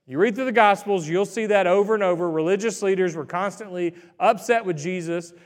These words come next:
because of the people that he was reaching, because of the people that he would eat with. This old saying, I think, is true about Christ. He was constantly comforting the disturbed and disturbing the comfortable. Have you heard me say that before?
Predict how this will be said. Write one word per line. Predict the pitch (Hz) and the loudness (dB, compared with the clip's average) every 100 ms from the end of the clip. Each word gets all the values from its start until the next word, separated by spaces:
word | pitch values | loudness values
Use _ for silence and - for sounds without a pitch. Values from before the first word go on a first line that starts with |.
| _ | _
because | 160 - 247 214 | -6 4 4 4
of | 226 | 0
the | 240 | 0
people | 240 208 226 | -2 -2 0
that | 208 | 0
he | 214 | 0
was | 208 165 | -2 -2
reaching, | 165 165 185 | -4 -4 -6
because | 175 180 208 | -6 -4 -4
of | 202 | -6
the | 180 | -4
people | 190 180 180 | -4 -4 -6
that | 165 | -4
he | 170 | -4
would | 170 170 170 | -4 -6 -8
eat | 180 190 | -10 -8
with. | 143 117 - _ _ _ _ - | -10 -10 -14 _ _ _ _ -8
This | 170 | -4
old | 233 240 226 | 4 6 6
saying, | - 240 240 226 | 4 2 4 2
I | 208 | 2
think, | 214 202 | 0 -2
is | 180 | -4
true | - 220 226 226 | -2 2 4 4
about | 202 202 - | 4 2 2
Christ. | 185 139 110 - - _ _ _ _ _ _ _ _ _ _ | -2 -2 -6 -20 -20 _ _ _ _ _ _ _ _ _ _
He | 156 | -4
was | 165 147 | -4 -6
constantly | - 208 214 214 233 202 190 190 180 - _ | -6 -4 -4 -4 -6 -4 -4 -4 -6 -14 _
comforting | - 233 226 262 254 | -2 0 0 -2 0
the | 254 | -2
disturbed | 240 - 202 190 190 185 | -4 -4 2 2 2 0
and | 160 120 | -4 -10
disturbing | - - 165 170 170 | -10 -4 -4 -4 -8
the | 160 | -10
comfortable. | 156 151 135 117 101 | -8 -8 -8 -16 -18
Have | 110 | -10
you | 147 | -2
heard | 175 175 | 0 0
me | 165 | -4
say | 190 180 | -4 -2
that | 180 | -4
before? | 180 170 185 175 185 | -6 -8 -6 -6 -8